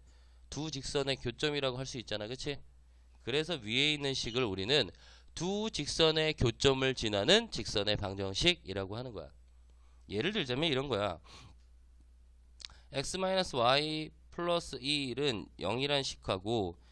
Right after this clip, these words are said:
이 엑스 마이너스 Y 마이너스 삼은 영. 자, 이 두 직선의 교점을 지나면서 일, 삼을 지나는 직선의 방정식을 구하래.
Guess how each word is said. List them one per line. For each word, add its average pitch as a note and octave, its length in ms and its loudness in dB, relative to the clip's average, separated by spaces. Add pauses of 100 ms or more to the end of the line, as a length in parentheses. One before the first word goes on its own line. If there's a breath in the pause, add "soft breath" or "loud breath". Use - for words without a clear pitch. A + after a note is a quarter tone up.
(180 soft breath)
이 B2 220 -2
엑스 E3 320 -4
마이너스 B2 560 0
Y A#2+ 520 0
마이너스 A2+ 540 -4
삼은 E3+ 540 -4 (320 soft breath)
영. G#2+ 240 2 (260)
자, A2+ 260 4 (300 soft breath)
이 G#3 300 -4
두 C3+ 200 -6
직선의 F3 520 0
교점을 E3+ 600 -2
지나면서 A#2+ 880 0 (480 soft breath)
일, A3 220 -4 (560)
삼을 A#3 400 -2
지나는 E3 380 -2
직선의 C#3+ 420 -4
방정식을 A#2 540 -4
구하래. F#2+ 600 0